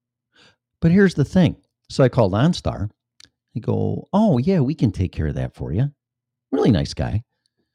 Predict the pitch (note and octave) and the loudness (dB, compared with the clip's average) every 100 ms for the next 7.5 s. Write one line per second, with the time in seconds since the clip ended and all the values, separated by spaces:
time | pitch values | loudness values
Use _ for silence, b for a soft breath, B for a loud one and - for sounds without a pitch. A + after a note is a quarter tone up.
0 | _ _ _ _ _ _ D#3 - C#3+ D#3 | _ _ _ _ _ _ -6 -4 0 2
1 | C3 C#3 B2 - B2+ A2 A2+ - G2 G#2 | 4 4 2 -2 -4 0 -2 0 0 2
2 | G2 - G#2+ A2 - D2+ D2+ - F#2 E2+ | 0 0 0 -2 -4 -4 -4 -4 -4 -2
3 | E2 D#2 - D2+ C#3+ G2+ C2+ - - _ | -2 -4 -8 -2 0 0 -4 -12 -20 _
4 | _ _ _ _ _ _ _ _ _ _ | _ _ _ _ _ _ _ _ _ _
5 | G2+ G2 F2+ - _ _ _ _ C3 C#3 | -4 -2 -4 -8 _ _ _ _ 0 2
6 | D3 E3 F3+ C3 - G2+ - F2 B1 A#1 | 2 2 2 2 0 -2 -2 -2 -4 -6
7 | - G2+ F2 E2+ | -8 -6 -4 -6